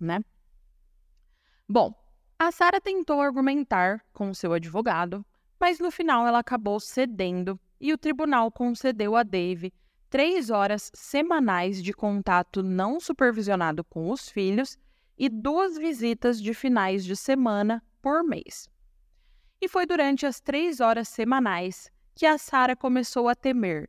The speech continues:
não apenas que seu ex-marido pudesse sequestrar as crianças, mas também prejudicá-las.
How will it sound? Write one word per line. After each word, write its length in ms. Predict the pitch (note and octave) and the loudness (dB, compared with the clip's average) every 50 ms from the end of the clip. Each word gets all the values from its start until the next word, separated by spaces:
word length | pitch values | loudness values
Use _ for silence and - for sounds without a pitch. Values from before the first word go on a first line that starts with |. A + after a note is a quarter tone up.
| _ - | _ -6
não 360 | F3+ F#3 G3+ A3+ B3 D#4+ G4 | -2 0 2 2 2 2 0
apenas 560 | F#4 - - A3+ G3 F#3+ F3+ F3 F3+ - - | 0 0 0 0 0 2 0 0 -4 -8 -10
que 80 | - F3+ | -12 -8
seu 260 | - - F#3+ F3+ F3+ | -4 -2 0 2 2
ex-marido 540 | G#3 A#3+ A#3+ B3+ C4 B3 A3 G3 F3+ F#3+ F3 | 2 2 4 4 4 4 4 2 0 -2 -2
pudesse 440 | - G3 F3+ E3+ E3+ E3+ - - | -2 -2 0 0 0 -2 -4 -8
sequestrar 800 | E3+ - - A3 - - C4+ C4 - - _ - G3+ G3 G#3 C4 | -8 -4 -4 -4 -2 -2 -2 -2 -4 -4 _ -2 0 2 2 2
as 160 | C#4+ C4+ A#3+ - | 0 -2 -4 -4
crianças, 680 | - A#3+ G#3 F#3 E3+ D#3+ E3 E3 - F3+ E3+ - - _ _ _ _ _ _ - | -4 -2 0 0 0 -2 -4 -6 -4 -4 -4 -4 -6 _ _ _ _ _ _ 0
mas 240 | E4 E4+ E4+ - | 2 2 2 2
também 480 | - E4+ E4 E4 C4 B3+ A#3 A#3 B3 A#3+ _ _ _ _ | 2 2 2 4 4 2 2 2 0 -2 _ _ _ _
prejudicá-las. 1040 | - A3 A3 A3 G3+ A3+ G#3+ G3+ B3+ - - - - - - - E3+ - - - | 0 2 2 2 0 -2 -2 -2 -4 -6 -6 -10 -10 -10 -12 -14 -16 -18 -20 -20